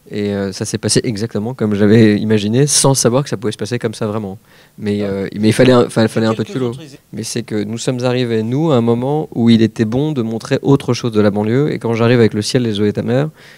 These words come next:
Speaker 1: j'offre la proposition de cinéma que je fais,
Speaker 2: Hmm.
Speaker 1: parce que je pense que c'est une proposition de cinéma,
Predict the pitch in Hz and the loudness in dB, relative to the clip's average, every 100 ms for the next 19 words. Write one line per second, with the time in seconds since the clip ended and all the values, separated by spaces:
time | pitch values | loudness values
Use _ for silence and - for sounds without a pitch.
0 | _ - 110 123 - 113 104 120 120 117 | _ -4 0 0 -2 -8 -8 -6 -6 -4
1 | - 120 - 110 107 101 98 131 160 120 | -4 -6 -6 -4 -4 -6 -6 -8 -8 -12
2 | 113 107 104 _ - - - 107 107 - | -20 -20 -20 _ -20 -12 -4 -4 -4 -4
3 | 104 110 101 101 107 104 - 104 127 | -4 -4 -4 -2 -2 -6 -6 -6 -8